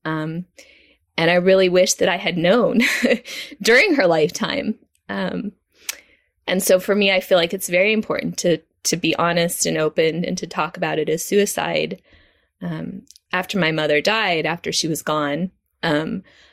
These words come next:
I say disappeared because there was no <laughs> body. So after she disappeared, my, uh, my, her sisters, my aunts, they were fairly adamant that it was an accident, um,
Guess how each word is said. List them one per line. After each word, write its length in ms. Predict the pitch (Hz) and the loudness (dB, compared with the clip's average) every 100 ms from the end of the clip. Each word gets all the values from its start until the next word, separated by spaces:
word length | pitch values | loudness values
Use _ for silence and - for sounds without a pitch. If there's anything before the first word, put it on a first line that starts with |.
| _ _ _ _ - | _ _ _ _ -6
I 80 | 180 | -2
say 160 | - | 0
disappeared 680 | 175 185 - 185 214 170 151 | 2 0 0 -2 0 0 0
because 260 | 175 185 165 | -4 -4 -2
there 100 | 156 | 0
was 240 | 165 180 | 0 0
no 360 | 170 156 147 - _ | -2 -4 -6 -10 _
<laughs> 120 | 190 | -2
body. 520 | 185 - - - 170 | 0 0 0 0 0
So 140 | - 208 | 2 0
after 260 | 233 262 | 2 0
she 160 | 262 233 | 2 2
disappeared, 800 | 233 - - 269 254 185 185 202 - - - _ _ _ - | 0 -2 -4 -2 2 2 0 -4 -14 -20 -20 _ _ _ 0
my, 560 | 170 180 170 165 156 - - | 2 2 2 2 0 -4 -8
uh, 120 | - - | -8 -4
my, 240 | 175 175 - | -2 -2 -2
her 220 | 226 190 | 2 2
sisters, 520 | - 285 - 151 170 | 4 0 2 -2 0
my 120 | 170 | -2
aunts, 460 | - 190 180 180 - | 2 2 2 -2 -4
they 160 | 151 | 0
were 240 | 156 156 - _ _ _ _ _ | 0 0 -6 _ _ _ _ _
fairly 320 | - 320 453 - | -2 2 2 2
adamant 480 | 175 190 202 180 | 2 2 2 2
that 100 | 165 | 2
it 60 | 156 | -2
was 120 | - | 0
an 120 | 156 - | -4 -2
accident, 840 | 254 269 - 214 214 202 - - - | -2 -2 0 2 4 2 -2 -8 -4
um, 500 | 156 156 160 165 180 | -4 -2 -4 -4 -8